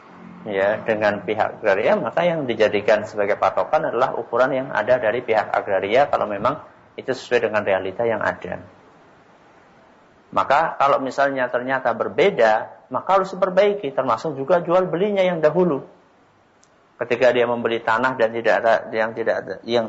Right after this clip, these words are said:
tidak tahu batasnya, ini berbahaya. Ya, iya kalau Anda yang dizolimi atau Anda yang dirugikan. Kalau yang dirugikan orang lain gimana? Ya, jadi kalau,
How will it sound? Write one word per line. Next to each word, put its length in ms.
tidak 320
tahu 160
batasnya, 640
ini 160
berbahaya. 720
Ya, 400
iya 240
kalau 420
Anda 640
yang 400
dizolimi 760
atau 240
Anda 400
yang 160
dirugikan. 640
Kalau 320
yang 240
dirugikan 480
orang 320
lain 240
gimana? 400
Ya, 160
jadi 240
kalau, 400